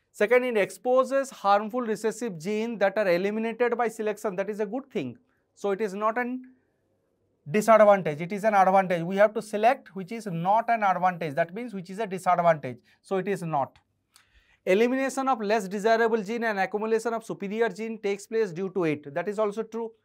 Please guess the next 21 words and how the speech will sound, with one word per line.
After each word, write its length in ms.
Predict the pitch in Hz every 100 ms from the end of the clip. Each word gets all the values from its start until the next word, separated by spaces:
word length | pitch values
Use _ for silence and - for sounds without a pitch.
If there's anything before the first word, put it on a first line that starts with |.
| _
And 320 | 202 202 214 - _ _ _
what 200 | 170 208
happened? 340 | 208 208 247 208
This 180 | 196 240
is 160 | 220
not 340 | 185 170 208 220
a 60 |
disadvantage, 640 | 190 202 196 196 202 190 170
it 140 | 175
is 100 | 202
a 180 | 247 392 - _
advantage 520 | - 185 196 208 214 185
only. 340 | 151 127 123 _ _ _ -
So 280 | 190 269 - -
we 120 | 180
have 120 | 175
to 80 | 190
rule 200 | 180 180
out 180 | 185 175
this 200 | 180 175
one. 220 | 196 196